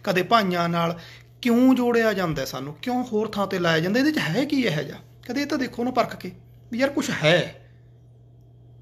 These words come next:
ਜਿਵੇਂ ਬੱਚੇ ਨੂੰ ਆਪਾਂ ਰੋਕਦੇ ਹੁੰਦੇ ਆ ਨਾ ਵੀ ਇੱਧਰ ਨਾ ਜਾ, ਇੱਥੇ ਕਾਹਤੋਂ ਰੋਕਿਆ ਜਾ ਰਿਹਾ ਸਾਨੂੰ?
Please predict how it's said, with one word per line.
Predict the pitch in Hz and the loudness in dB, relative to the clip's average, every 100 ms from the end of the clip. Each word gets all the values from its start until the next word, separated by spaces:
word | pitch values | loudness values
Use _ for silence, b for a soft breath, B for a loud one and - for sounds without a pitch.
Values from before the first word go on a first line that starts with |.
| - - - - | -20 -20 -14 -4
ਜਿਵੇਂ | 185 196 | -2 2
ਬੱਚੇ | 156 160 220 | 0 0 0
ਨੂੰ | 226 - - - - | 2 -2 -8 -20 -6
ਆਪਾਂ | 190 214 | -2 0
ਰੋਕਦੇ | 196 190 185 190 | 0 0 0 2
ਹੁੰਦੇ | 190 190 | 2 0
ਆ | 202 | 0
ਨਾ | 269 - B - | -2 -6 B -4
ਵੀ | 190 | 0
ਇੱਧਰ | 160 226 | 2 2
ਨਾ | 190 160 | 2 2
ਜਾ, | 165 202 - - - - - - | 0 -2 -10 -20 -20 -20 -20 -10
ਇੱਥੇ | - 302 | -6 -4
ਕਾਹਤੋਂ | - 262 294 | -2 0 0
ਰੋਕਿਆ | 269 247 | 0 2
ਜਾ | 208 | 2
ਰਿਹਾ | 226 | 2
ਸਾਨੂੰ? | 233 - | 0 -4